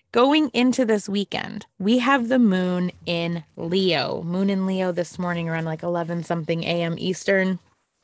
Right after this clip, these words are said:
It's gonna be one of those weekends where we're gonna feel kinda like, "What is up?" You may feel like people are,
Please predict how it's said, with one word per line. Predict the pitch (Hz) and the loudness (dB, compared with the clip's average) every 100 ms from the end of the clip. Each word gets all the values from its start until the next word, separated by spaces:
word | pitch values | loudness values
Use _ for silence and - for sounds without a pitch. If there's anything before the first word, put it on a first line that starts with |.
| _ _ - _ _ _ _ _ _ 233 | _ _ -20 _ _ _ _ _ _ 4
It's | 233 214 | 4 2
gonna | 226 190 180 | 2 4 4
be | 175 185 | 2 2
one | 175 165 | 2 2
of | 160 | 0
those | 160 147 160 | 0 -2 -4
weekends | 151 143 165 175 180 | -8 -6 -6 -6 -6
where | 180 175 | 0 2
we're | 190 | 2
gonna | 208 277 311 | 2 0 0
feel | - 269 240 226 | 0 2 4 2
kinda | - 214 202 | -2 -2 0
like, | 196 180 175 170 _ _ _ _ _ | 2 2 2 -2 _ _ _ _ _
"What | 175 165 165 165 160 160 - - - - | -12 -2 0 2 2 0 -2 -10 -20 -6
is | 180 180 220 - _ | -2 0 0 -4 _
up?" | 156 147 139 - - | -4 -4 -4 -14 -12
You | 180 180 220 254 | -8 0 2 4
may | 247 247 | 4 2
feel | - 226 220 214 | 2 2 2 2
like | 185 170 170 | 2 0 -2
people | - 196 - 180 165 | -12 -8 -4 -4 -2
are, | 175 170 165 165 165 | -2 0 0 0 -2